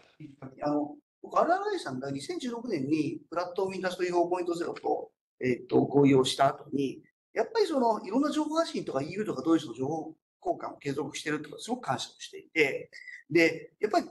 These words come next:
そういう情報できちんと発信をしてくれるってことはすごく感謝をして、今後も期待をしているし、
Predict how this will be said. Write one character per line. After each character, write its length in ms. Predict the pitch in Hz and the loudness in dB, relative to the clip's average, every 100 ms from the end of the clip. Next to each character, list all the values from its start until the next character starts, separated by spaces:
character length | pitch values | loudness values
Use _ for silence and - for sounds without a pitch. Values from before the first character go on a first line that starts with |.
| - - | -12 -10
そ 180 | - 339 | -4 -2
う 40 | |
い 40 | 381 | 0
う 40 | |
情 120 | 370 | -2
報 160 | 359 370 | 2 2
で 120 | 330 | 0
き 80 | - | 0
ち 80 | 359 | -2
ん 80 | |
と 60 | - | -2
発 140 | 160 - | -6 -4
信 120 | 220 | -2
を 40 | |
し 60 | - | -2
て 80 | 208 | -2
く 100 | 220 | -4
れ 80 | |
る 20 | 214 | -4
っ 40 | |
て 20 | |
こ 40 | - | -8
と 60 | |
は 60 | 117 | -10
す 100 | 190 | -4
ご 140 | 226 | -4
く 260 | - 117 - _ | -4 -12 -12 _
感 180 | - 151 | 2 2
謝 120 | 120 | 2
を 60 | 123 | -6
し 80 | - | -8
て、 40 | |
今 140 | - 185 | 0 2
後 80 | 180 | 4
も 120 | 175 | 2
期 100 | - | 2
待 160 | 165 160 | 2 2
を 80 | |
し 80 | 156 | 0
て 80 | 160 | 0
い 60 | 147 | 0
る 100 | 143 | 0
し、 440 | - 240 135 - | 0 2 2 -2